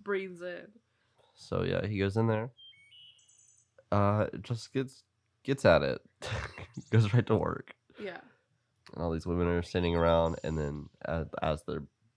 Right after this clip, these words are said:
Speaker 2: boning, Maya looks up, gets somebody to come down. And then this woman is just eye to eye, singing to him, <laughs> like, while he's having sex with somebody else.
Speaker 1: Yeah.
Speaker 2: And
Speaker 1: And
Speaker 2: then,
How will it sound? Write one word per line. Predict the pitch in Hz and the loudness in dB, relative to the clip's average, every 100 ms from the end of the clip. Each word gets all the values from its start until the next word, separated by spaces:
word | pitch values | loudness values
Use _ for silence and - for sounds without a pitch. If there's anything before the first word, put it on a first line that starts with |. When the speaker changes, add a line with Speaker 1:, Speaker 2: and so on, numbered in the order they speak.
| _ _ | _ _
Speaker 2:
boning, | 107 104 104 98 | 0 2 2 2
Maya | 85 78 | 2 0
looks | 78 85 | -4 -4
up, | 92 85 - - - | -2 -2 -4 -18 -10
gets | 87 | -8
somebody | 95 69 78 | -4 -4 -4
to | |
come | - 73 | -8 4
down. | 92 92 92 92 _ _ _ _ _ - _ _ _ _ _ _ _ _ _ _ _ _ _ _ | 6 6 4 -2 _ _ _ _ _ -20 _ _ _ _ _ _ _ _ _ _ _ _ _ _
And | 98 90 | -6 -4
then | 71 | -6
this | - | -8
woman | - 87 67 60 | -6 -4 -6 -8
is | - 87 | -12 -10
just | 82 80 - _ _ _ - | -10 -12 -18 _ _ _ 2
eye | 95 95 | 6 6
to | - | 6
eye, | 104 110 110 110 117 | 6 8 8 6 2
singing | 117 - - 123 117 117 113 | -2 -10 4 8 10 8 6
to | 117 | 4
him, | 113 117 110 110 117 - 135 | 6 8 8 6 0 4 6
<laughs> | 143 151 | 8 8
like, | 143 104 101 | 6 6 4
while | 92 95 101 | 6 6 6
he's | 110 95 | 4 2
having | 98 98 98 | 2 2 -4
sex | 113 104 - | -2 -4 -4
with | 95 | -8
somebody | 95 - - | -4 -2 2
else. | 123 117 - | 2 0 -4
Speaker 1:
Yeah. | 196 185 - _ _ _ _ _ _ _ _ _ _ _ _ _ | -8 -10 -14 _ _ _ _ _ _ _ _ _ _ _ _ _
Speaker 2:
And | - 95 | 2 4
Speaker 1:
And | |
Speaker 2:
then, | 92 87 - - - | 6 4 2 -4 -8